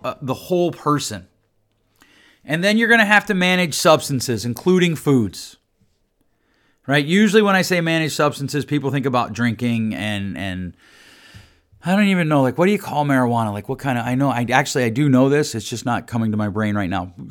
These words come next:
Forgive me, I'm old. Uh, but, but any substance, including food, we can use, and it can hurt our emotional strength because,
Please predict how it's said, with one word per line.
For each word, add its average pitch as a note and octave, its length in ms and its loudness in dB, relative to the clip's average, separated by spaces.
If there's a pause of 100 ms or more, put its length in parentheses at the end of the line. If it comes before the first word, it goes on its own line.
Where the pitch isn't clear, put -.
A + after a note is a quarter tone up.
Forgive A2 340 -6
me, F#2 140 -6
I'm F#2+ 160 -8
old. F2 300 -8 (380)
Uh, D#3 380 6 (140)
but, G3 240 2
but F3+ 140 4
any B3+ 240 6
substance, A3 540 4
including A#3 580 2
food, F#3+ 580 4 (300)
we A3+ 320 2
can G#3+ 260 2
use, G3+ 580 4
and F3 180 2
it F3+ 80 -2
can F3 120 -2
hurt B3+ 280 4
our A3 100 4
emotional F#3+ 540 2
strength C4 360 4
because, F#3 280 -2